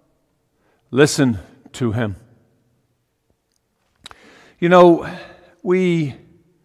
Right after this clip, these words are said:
we change and, uh, grow up, uh, you know, from our young age. Uh, we change ever so slightly, um, each day. In fact, really, we continue to change all our life, just a little bit each day. Uh,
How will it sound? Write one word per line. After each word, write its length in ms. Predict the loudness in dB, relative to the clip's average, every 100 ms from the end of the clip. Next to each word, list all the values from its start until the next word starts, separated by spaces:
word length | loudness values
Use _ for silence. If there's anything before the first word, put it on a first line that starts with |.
| _ _ _ _ _ _ _ _ _ -10
we 180 | -8
change 680 | -8 -8 -6 -2 0 0 0
and, 240 | -2 -2 -4
uh, 300 | -6 -6 -6
grow 440 | -6 2 4 6
up, 220 | 6 4
uh, 80 | 0
you 280 | -6 -8 -8
know, 140 | -8
from 240 | -8 -6 -4
our 100 | -4
young 300 | -2 -2 0
age. 600 | 0 0 -2 -8 -18 -20 _ _ _ _ -8
Uh, 400 | -6 -2 -2 -4
we 160 | -6 -8 -10
change 320 | -6 -4 0
ever 260 | 2 2 -4
so 260 | -2 -2
slightly, 840 | -2 -4 0 0 0 -6 -16 -16 -20 -12
um, 640 | -8 -6 -6 -6 -6 -8 -10 _ _ -10
each 260 | -8 -8 0
day. 300 | 2 2 0
In 100 | -2
fact, 400 | -2 -4 -8 -20 -18
really, 360 | -2 0 2 0
we 140 | -2
continue 540 | -4 -8 -4 -4 -4
to 100 | -6
change 380 | -6 -2 -2 0
all 240 | 2 2 2
our 100 | -2
life, 400 | -6 -12 -18 -20 _ _ -20 _ _
just 320 | 2 2 4
a 80 | 0
little 300 | 2 2 2
bit 260 | 2 0 -2
each 300 | -8 -8 -2
day. 440 | 0 0 -4 -6
Uh, 220 | -10 -10